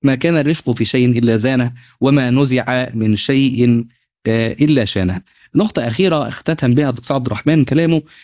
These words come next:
آه، الدعاء. الدعاء، آه، دي رسالة بقولها لكل زوج ولكل زوجة،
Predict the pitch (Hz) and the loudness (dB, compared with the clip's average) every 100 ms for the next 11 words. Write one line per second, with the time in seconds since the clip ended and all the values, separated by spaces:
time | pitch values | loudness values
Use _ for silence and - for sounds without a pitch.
0 | _ 123 123 120 117 120 135 120 123 - | _ -2 0 -2 0 0 0 -2 -6 -12
1 | - _ _ _ _ _ _ _ _ - | -12 _ _ _ _ _ _ _ _ -10
2 | 101 104 104 139 139 - _ _ _ _ | -4 -2 0 0 -2 -8 _ _ _ _
3 | _ 107 110 107 123 120 160 156 117 110 | _ -2 0 0 0 0 0 0 0 0
4 | 123 139 120 107 135 117 110 127 117 117 | -2 0 -2 0 2 2 2 0 0 -4
5 | 107 127 107 113 104 92 | 0 2 2 0 -2 -6